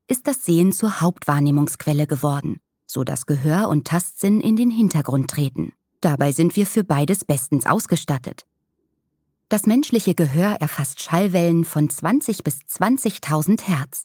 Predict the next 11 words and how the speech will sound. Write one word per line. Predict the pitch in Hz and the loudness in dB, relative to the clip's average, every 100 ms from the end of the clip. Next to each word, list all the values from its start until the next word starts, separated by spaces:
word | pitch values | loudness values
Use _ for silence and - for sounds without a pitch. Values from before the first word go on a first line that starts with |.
| _ _ _ | _ _ _
Bei | - 143 | -2 -2
Hunden | 123 151 151 196 | 0 0 2 2
sind | 180 196 214 | 2 2 0
es | - | -2
fünfzehn | - 165 - - 180 202 | 0 0 0 0 2 2
bis | 226 | 0
fünfzigtausend. | - 262 - - 135 - 156 135 - - _ _ _ | 2 2 2 -4 -4 -4 -2 -2 -6 -12 _ _ _
Sie | - 165 135 | -6 -2 0
haben | 147 139 | 2 2
größere | 151 220 - 156 151 | 2 2 2 0 2
Ohrmuscheln | 156 196 214 - 185 175 | 2 4 2 2 2 2